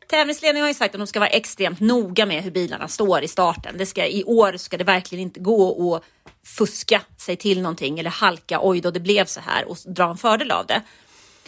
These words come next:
Och då är ju frågan om, är det så, när det nu har hänt två förare i två helger, är det så att man inte, av någon anledning inte riktigt ser?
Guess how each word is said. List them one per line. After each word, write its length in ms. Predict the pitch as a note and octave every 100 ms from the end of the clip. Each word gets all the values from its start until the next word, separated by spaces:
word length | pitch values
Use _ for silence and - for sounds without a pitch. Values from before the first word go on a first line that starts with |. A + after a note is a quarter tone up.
| - _
Och 140 | -
då 180 | B3 D#4
är 40 | D#4+
ju 100 | B3+
frågan 360 | - C4 G#3
om, 100 | G3 -
är 220 | A#3 C#4
det 80 | D#4+
så, 380 | - G#3+ G3 - _ _ _ _ _ _ _ _ _ _ _ _
när 120 | G#3+
det 60 | G#3+
nu 100 | G#3
har 80 | G3
hänt 320 | G3+ F#3+ -
två 240 | - C4+
förare 480 | B3+ C4 A#3+ G3 F3
i 40 |
två 220 | F#3+ - F3
helger, 340 | F#3 F3+ E3+
är 280 | - A#3 C4+
det 60 | C#4+
så 240 | - G#3+
att 120 | G3+ G#3
man 120 | G#3
inte, 360 | G#3+ G3 -
av 100 | -
någon 180 | A3+ B3+
anledning 440 | C#4 G#3+ F3+ F#3+ G#3+
inte 220 | A#3 F3
riktigt 340 | G#3 A3 G3
ser? 460 | - - - - G#3+